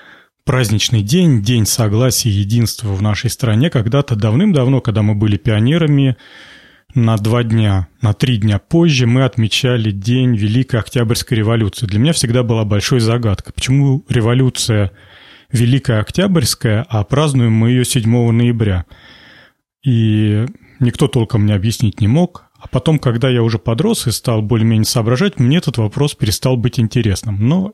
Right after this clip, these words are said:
тем не менее, поднакопились кое-какие вопросы. И давайте приступаем к ним. Я тут вот себе чайку налил, поэтому буду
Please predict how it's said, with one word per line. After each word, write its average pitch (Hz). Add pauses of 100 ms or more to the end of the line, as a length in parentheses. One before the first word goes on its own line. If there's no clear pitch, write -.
тем 120
не 117
менее, 117
поднакопились 110
кое-какие 113
вопросы. 165 (1000)
И 175
давайте 135
приступаем 127
к -
ним. 104
Я 110
тут -
вот 104
себе 101
чайку -
налил, 147
поэтому 113
буду 123